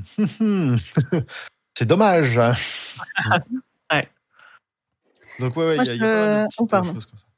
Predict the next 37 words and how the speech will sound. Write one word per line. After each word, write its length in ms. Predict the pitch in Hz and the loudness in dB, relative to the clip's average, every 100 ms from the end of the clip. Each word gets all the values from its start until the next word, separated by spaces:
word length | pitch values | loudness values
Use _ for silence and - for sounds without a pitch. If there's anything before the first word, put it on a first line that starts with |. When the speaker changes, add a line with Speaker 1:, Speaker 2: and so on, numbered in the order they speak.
| - | -4
Speaker 1:
Vas-y, 200 | 135 175 | -2 0
non, 160 | 175 165 | 0 0
vas-y, 320 | 113 101 113 | -4 -6 -10
j'ai 100 | 101 | -14
fini. 160 | - - - - - _ 240 | -16 -20 -20 -20 -20 _ -2
Speaker 3:
Euh, 180 | 233 220 | 0 2
moi, 160 | 233 | 0
je, 320 | 269 240 202 | 0 0 0
je 140 | 196 196 | 0 -2
rejoins 380 | 214 214 233 233 | -2 0 0 0
assez 320 | - - 240 | -2 -2 -2
le, 720 | 214 180 180 185 185 185 185 - - - - - - - | 0 0 0 -2 -4 -4 -6 -8 -10 -12 -14 -18 -20 -12
l'avis 400 | - 202 196 220 | -2 0 2 2
d'Émilie, 520 | 208 214 208 196 233 262 | 2 2 2 2 0 0
c'est 240 | - 202 | -2 -4
que, 320 | - 190 185 | -4 0 0
bon, 220 | 220 190 - | 2 0 0
moi, 140 | 185 | 0
je 120 | 175 | -2
fais 180 | - 190 | -2 -4
des 120 | 170 | -4
théories, 420 | 165 185 190 233 220 | -2 0 2 2 2
ok, 180 | - 240 233 - - - - | 2 0 0 -10 -18 -16 -6
mais, 320 | 185 185 190 185 | 0 2 4 2
euh, 40 | |
moi, 100 | 190 | 2
j'arrive 240 | 214 220 - | 2 2 0
pas 120 | 196 | 0
du 120 | 180 | 0
tout 140 | 190 226 | 0 0
à 40 | |
faire 160 | 196 202 | 0 0
des 100 | 190 | -2
trucs 220 | - - | -4 -2
méta 320 | 202 196 208 | -2 0 0
comme 200 | 202 196 | 0 0
ça. 300 | 185 196 208 | 0 0 0